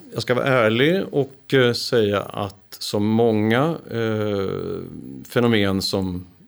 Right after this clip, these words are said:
så att säga, dyker upp och blir väldigt heta, så kommer nog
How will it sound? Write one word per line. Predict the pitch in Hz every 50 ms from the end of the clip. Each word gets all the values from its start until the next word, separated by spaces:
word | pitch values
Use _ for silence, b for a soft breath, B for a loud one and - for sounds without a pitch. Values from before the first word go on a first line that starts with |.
| _ _ _ _ _ _ _ -
så | - 101
att | -
säga, | 107 92
dyker | 85 95 104 98 - 107 101
upp | 113 120 117 - - -
och | 101
blir | 95 104 101 95
väldigt | 95 107 95 95 92 92
heta, | 98 120 123 104 98 95 - - - - 147 160 165 147 - - _ - -
så | - - - - 110
kommer | - - - 113 110 110 110
nog | 113 107 101 98 92 95 - -